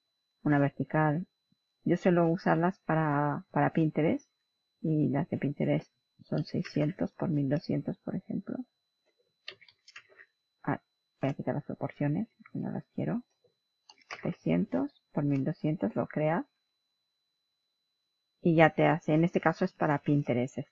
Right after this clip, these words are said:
es, es un, una imagen adecuada para Pinterest. Bueno, lo dejamos hasta aquí. Espero que te sirva, que lo uses. La verdad yo estoy muy, muy contenta. De momento es gratis, así que aprovecha.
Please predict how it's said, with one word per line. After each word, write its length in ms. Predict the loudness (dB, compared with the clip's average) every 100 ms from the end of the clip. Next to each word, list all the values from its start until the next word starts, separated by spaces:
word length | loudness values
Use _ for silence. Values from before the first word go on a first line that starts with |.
| _
es, 240 | -16 -16 _ _
es 240 | -12 -10 -4
un, 480 | -2 0 0 -2 -6 _ _ -20 _ _ _
una 160 | 2 4
imagen 560 | 4 2 2 2 2 -2 _ 0
adecuada 500 | 2 2 2 0 0
para 180 | -2 -4
Pinterest. 500 | -6 -8 -12 -16 _ _ _ _ _ _ -20 -20 8
Bueno, 260 | 12 12 8 _ _ _ _ 4
lo 120 | 8
dejamos 340 | 8 8 6
hasta 180 | 4 4
aquí. 260 | 2 2 -2 _ _ -20 -4 0
Espero 500 | 2 6 8 8 6
que 800 | 6 8 8 10 10 8 4 -2 _ 2
te 100 | 2
sirva, 480 | 6 6 6 4 2 _ _ _ _ _
que 140 | 8 10
lo 160 | 10
uses. 520 | 8 6 6 4 2 0
La 120 | 4 8
verdad 240 | 10 8
yo 80 | 6
estoy 200 | 2 4
muy, 120 | 4
muy 160 | 4 4
contenta. 640 | 4 4 4 4 2 4
De 140 | 6
momento 320 | 8 8 6 6
es 80 |
gratis, 400 | 8 6 6 2
así 160 | 0 0
que 100 | -2
aprovecha. 500 | 0 2 2 2 -2